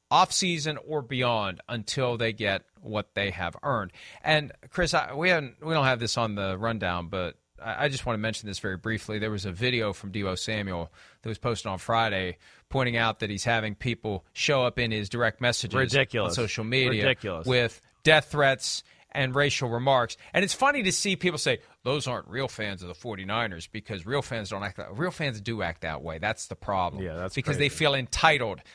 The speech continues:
Speaker 1: They feel entitled to, and I think we have something coming up on that later in the program, but they feel like because they're a fan, they have a right to be mad at a guy who's disrupting their ability to fully enjoy their team. You know, just take what,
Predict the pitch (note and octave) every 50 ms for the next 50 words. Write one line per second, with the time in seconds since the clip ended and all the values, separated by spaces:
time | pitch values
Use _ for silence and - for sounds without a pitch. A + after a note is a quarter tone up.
0 | _ - D3+ D3 - E3+ D#3+ D3+ C3+ B2+ - - - E3+ E3+ D#3 D3 C3+ B2+ A2+
1 | G#2 - - - - - C#3+ C#3+ D3 D3 C#3 - D#3+ - C#3+ B2+ C3+ C3+ B2+ -
2 | D3 - B2 B2 - C3+ C3 B2+ C3 - A#2+ B2 B2 B2 A#2+ A#2 B2+ B2 A#2 A2+
3 | G#2+ G2+ - - D3 C3+ C3 A2+ A2+ G2+ G#2 G#2 A#2 A#2 - - - - - -
4 | D3+ E3 D#3 - F3+ E3+ D3+ D3 C#3 C3+ C3+ - - _ _ - D#3 D3 C#3+ -
5 | F3 E3+ D3+ B2+ D3+ C#3+ C3 B2+ A#2 - - D#3+ D#3 D3+ C#3+ C3 B2+ B2 G#2+ _
6 | - _ - - C#3+ C#3 C3+ D3 D3 C3 C3 B2 A#2+ C3 C#3+ D3 C#3+ C3 - -
7 | - - _ _ - - C#3+ B2 D3 C3+ C3 B2+ C3 C3 C3 C3 B2+ A2+ A#2+ G#2+
8 | A#2+ A#2 A#2 A2+ A2 G#2 G2+ - - - - - E3 C#3 - - D#3 C3 - -
9 | - F3 D#3+ - - - D3+ C3 A#2 A#2 G2+ E2+ _ _ _ _ _ _ - A#2+
10 | C#3 C#3 C3+ C3 B2+ B2 - - A2+ - D3+ D3+ D3+ D3+ C#3+ C3+ B2+ A#2 - -
11 | D#3 D3+ C#3+ C3+ B2+ B2 A2 B2 C3 C3 A#2 A#2 A2+ - - - D#3 D#3 D3+ C#3
12 | B2+ A2+ F#2+ F#2 - - - - - C#3 C3 C3+ B2+ A#2+ D#3+ D3+ - - - F3
13 | F3+ E3+ - - D3+ D#3 D#3 D3+ -